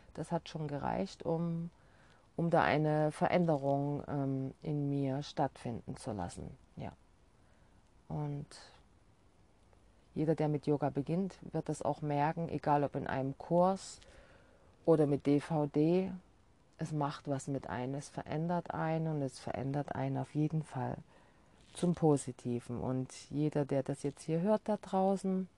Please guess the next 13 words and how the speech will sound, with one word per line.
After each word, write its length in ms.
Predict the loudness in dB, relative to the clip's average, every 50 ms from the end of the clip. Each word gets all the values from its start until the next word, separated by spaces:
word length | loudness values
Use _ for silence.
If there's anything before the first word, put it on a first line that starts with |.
| _ _ _ _ _ _ _ _ _ _ _ _ _ -10 -4 0
und 160 | 2 2 2
es 100 | 2 2
noch 140 | 0 0 2
nicht 240 | 0 -2 -2 -4 -6
probiert 500 | -4 -4 0 2 2 2 2 0 -2 -2
hat, 180 | -2 -2 -4 -6 -10 -20 -20 _ _ -20 -20 -20 -20 -20 -20 _ _ _
kann 180 | -6 -2 0 0
ich 140 | 0 -2 -2
nur 180 | -2 -2 0
empfehlen, 580 | 0 -2 -2 -4 -2 -2 0 2 2 0 0 -2
Leute, 600 | 0 0 0 0 0 -2 -2 -4 -4 -4 -6 -8 -12 _ _ _ _ _
probiert 500 | -12 -6 -6 -4 0 0 0 0 0 -4
Yoga. 560 | -4 -4 -2 -2 -4 -4 -6 -6 -6 -8 -10